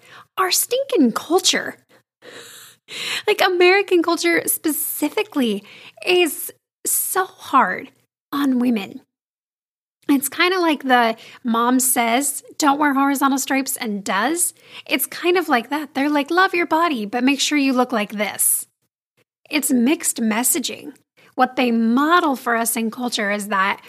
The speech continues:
we need to lose weight or be trying to, or trying to tone and define and shape our bodies. Your body's already shaped.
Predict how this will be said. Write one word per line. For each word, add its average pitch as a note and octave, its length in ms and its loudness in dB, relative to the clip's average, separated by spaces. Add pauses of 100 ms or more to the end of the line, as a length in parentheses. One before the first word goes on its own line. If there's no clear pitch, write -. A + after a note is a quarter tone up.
(260)
we C4 160 4
need A#3 320 2
to A#3 540 0 (360)
lose C#4 300 0
weight B3+ 480 0
or B3+ 120 2
be A#3 140 0
trying C4 400 4
to, G#3+ 380 -6 (460)
or C4 200 2
trying C#4 480 0
to A#3+ 380 0 (500)
tone C#4 540 0
and A3 160 -8
define B3 840 -2
and G#3+ 200 -6
shape - 560 2
our A3 160 2
bodies. G#3+ 680 0 (240)
Your G4+ 120 2
body's F4+ 520 0
already C4+ 480 0
shaped. - 640 -4